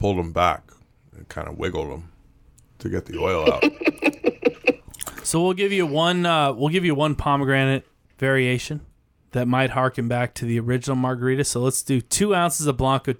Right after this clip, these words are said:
Speaker 2: tequila, three-quarter ounce of fresh, pressed with the oil, lime juice that has been strained for your cocktail.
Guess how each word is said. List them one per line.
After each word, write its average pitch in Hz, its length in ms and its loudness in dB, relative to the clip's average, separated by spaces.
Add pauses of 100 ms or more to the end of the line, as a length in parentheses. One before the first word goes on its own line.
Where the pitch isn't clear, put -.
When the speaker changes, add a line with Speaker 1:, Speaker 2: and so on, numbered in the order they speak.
(140)
Speaker 2:
tequila, 117 500 -4 (380)
three-quarter 196 600 2
ounce 135 300 4
of 104 180 -10
fresh, - 640 -2 (240)
pressed 143 600 0 (120)
with 160 240 0
the 190 160 -2
oil, 127 420 2 (440)
lime 139 420 4
juice 147 380 0
that 98 160 -12
has 107 180 -10
been 165 320 2
strained 135 500 0
for 139 280 0
your 135 100 4
cocktail. - 580 -10